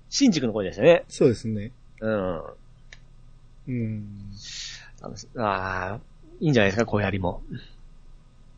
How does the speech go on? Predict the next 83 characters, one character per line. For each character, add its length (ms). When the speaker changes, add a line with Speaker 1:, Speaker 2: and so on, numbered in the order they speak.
Speaker 2:
ど 140
っ 20
ち 100
か 80
ら 60
や 60
り 60
ま 100
す？ 180
Speaker 1:
で 80
も 40
も 140
ち 120
ろ 120
ん、 180
あ 540
ー、 60
ワ 100
ン 60
か 100
ら 60
で 100
す 100
ね。 60
も 60
ち 80
ろ 80
ん、 20
<laughs> 40
も 100
ち 60
ろ 80
ん 20
ワ 100
ン 60
か 80
ら 60
で 60
す 80
よ。 80
Speaker 2:
で 440
す 160
よ 120
ね。 100
普 140
通 140
は 80
そ 180
う 40
な 100
ん 60
や 60
け 80
ど、 80
Speaker 1:
ね。 40
Speaker 2:
で 80
も 60
時 220
系 200
列 200
的 240
に 100
は 80
後 180
ろ 80
に 60
立 220
つ 40
少 140
女 100
か 80
ら 80
や 60
っ 40
て 180
も 120
い 60
い 40
ん 40
で 80
す 100
よ 80
ね。 160